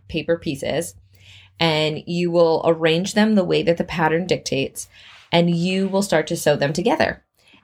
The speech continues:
And you are going to first have to think of a way to hold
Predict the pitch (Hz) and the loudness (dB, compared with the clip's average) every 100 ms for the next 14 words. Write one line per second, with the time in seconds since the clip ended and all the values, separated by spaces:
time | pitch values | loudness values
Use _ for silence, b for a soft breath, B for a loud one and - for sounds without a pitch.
0 | - 170 185 185 220 285 - 190 180 156 | -2 0 2 2 0 0 2 2 4 4
1 | 160 160 180 - 170 170 - 165 202 - | 4 2 -2 -4 -6 -6 0 2 2 0
2 | - 170 - 165 165 - 156 160 170 175 | 0 0 0 -2 0 0 0 0 0 2
3 | 151 143 139 156 - 147 - 170 165 170 | 2 0 -2 -4 -10 -10 0 2 4 4
4 | 170 | 2